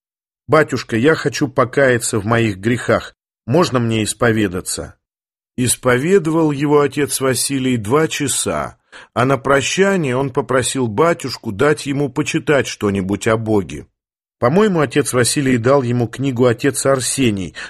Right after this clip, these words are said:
но точно не помню. В следующий приезд он снова исповедался и попросил отца Василия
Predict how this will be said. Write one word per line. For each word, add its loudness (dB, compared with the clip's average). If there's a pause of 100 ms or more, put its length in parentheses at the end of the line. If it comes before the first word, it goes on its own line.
но 0
точно 0
не 0
помню. -4 (480)
В -12
следующий 0
приезд -2 (240)
он 2
снова 2
исповедался 2 (180)
и -4
попросил 2
отца 2
Василия 2